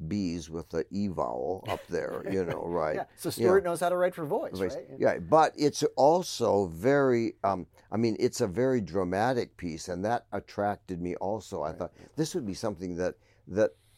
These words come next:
Speaker 1: the Vocal Essence singers would love to be involved
Speaker 2: Right.
Speaker 1: with. And so what we're gonna do is make this the second half of the concert,
Speaker 2: Mm-hmm.
Speaker 1: and the first half, uh, we're, we've put together, uh,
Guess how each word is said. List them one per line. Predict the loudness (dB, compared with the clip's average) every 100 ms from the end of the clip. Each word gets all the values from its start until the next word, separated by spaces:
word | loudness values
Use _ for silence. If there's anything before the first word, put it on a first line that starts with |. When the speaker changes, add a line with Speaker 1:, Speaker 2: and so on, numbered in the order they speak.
| _
Speaker 1:
the | -6 0
Vocal | 0 0 0
Essence | -2 -4 -8
singers | -6 -4 -2 -2 -6 -8 -12 _ _
would | -2 0
love | 0 -2 0 2 2 -2 -8 _
to | -6 -6 -6 -8
be | -2 0
involved | 0 0 -2 -2
Speaker 2:
Right. | -6 -8
Speaker 1:
with. | -10 _ _ -20 _ 0
And | 0
so | 2
what | 2 2
we're | 0
gonna | 0 -2 -2
do | -2 0
is | -2 -2
make | -2 -2 -4
this | -2 -2 -2
the | -6
second | -8 -4 -6 -6 -12
half | -6 -4 -4 -8
of | -8
the | -8
concert, | -6 -8 -8 -8 -10 -10
Speaker 2:
Mm-hmm. | -12 -14 -16 -12
Speaker 1:
and | -6 -4
the | -4
first | -6 -8 -8 -6
half, | -2 -2 -4 _ _ _ 0
uh, | 2 2 -2
we're, | -2 0 0 0 _ -6
we've | -4 -6 -8
put | -10 -8
together, | -6 0 0 0 -2 -4 _ _ _ 0
uh, | 2